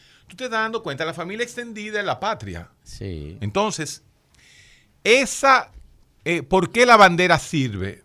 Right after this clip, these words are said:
Speaker 1: ¿Por qué la bandera surge y por qué la bandera nos une? Por el tótem.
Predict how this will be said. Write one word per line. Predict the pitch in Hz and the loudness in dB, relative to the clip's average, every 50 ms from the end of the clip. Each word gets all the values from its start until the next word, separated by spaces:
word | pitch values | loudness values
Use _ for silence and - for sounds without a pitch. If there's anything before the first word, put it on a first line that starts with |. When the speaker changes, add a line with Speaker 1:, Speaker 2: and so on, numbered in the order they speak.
| _ - | _ -4
Speaker 1:
¿Por | 143 139 135 | -4 -4 -2
qué | - 202 208 | 0 0 4
la | 208 196 | 4 6
bandera | 190 175 170 165 170 175 165 147 | 6 6 4 2 0 2 2 0
surge | - - - - 170 156 143 123 113 120 | 0 -2 -4 0 2 2 2 2 2 0
y | 120 | -2
por | 110 - 123 110 - | -2 -4 -6 -6 -6
qué | - 165 | -4 -2
la | 160 170 | 0 2
bandera | 165 160 151 147 143 147 151 147 147 | 2 0 0 -2 -2 -4 -2 -2 -2
nos | 147 139 131 - - _ _ - | -4 -6 -8 -10 -14 _ _ 0
une? | 180 143 135 127 110 87 85 82 - _ _ _ _ _ _ _ - - - - _ - | 2 2 4 4 2 0 -4 -6 -10 _ _ _ _ _ _ _ -20 -20 -20 -20 _ -8
Por | - 113 113 | -6 -6 -4
el | 117 110 90 | -4 -6 -6
tótem. | - 139 160 180 - - 92 87 82 80 - | -6 -6 -6 -6 -6 -10 -12 -12 -12 -16 -20